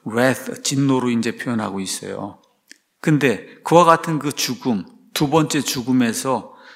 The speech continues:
저와 여러분을 구출해 줄 수 있는 의가 있어야 되는데, 그 의는 돈으로 살 수 없다는 거죠. 돈으로, 명예로, 예, 그다음에 학식으로 살 수 없다는 거예요. 그러니까 돈으로는 죽음을 피할 수 없다는 거예요.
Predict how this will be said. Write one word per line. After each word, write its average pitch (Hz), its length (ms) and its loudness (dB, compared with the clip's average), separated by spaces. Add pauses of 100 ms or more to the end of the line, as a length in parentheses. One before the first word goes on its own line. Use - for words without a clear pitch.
(120)
저와 135 340 4
여러분을 123 420 0
구출해 127 380 -4
줄 123 160 -8
수 - 180 -2
있는 127 300 4
의가 160 500 2
있어야 123 320 -2
되는데, 104 680 -4 (360)
그 147 340 0
의는 131 720 2
돈으로 139 460 0
살 120 200 -6
수 117 160 -6
없다는 110 420 -10
거죠. 104 360 -18 (520)
돈으로, 123 640 0 (320)
명예로, 113 680 -2 (320)
예, 110 80 -8
그다음에 110 360 -6
학식으로 110 600 -6 (200)
살 - 240 -10
수 - 340 -6 (220)
없다는 117 440 -4
거예요. 107 180 -4
그러니까 117 220 -6
돈으로는 143 840 0 (500)
죽음을 143 560 0
피할 139 260 -2
수 - 160 -6
없다는 110 460 -4
거예요. 107 420 -12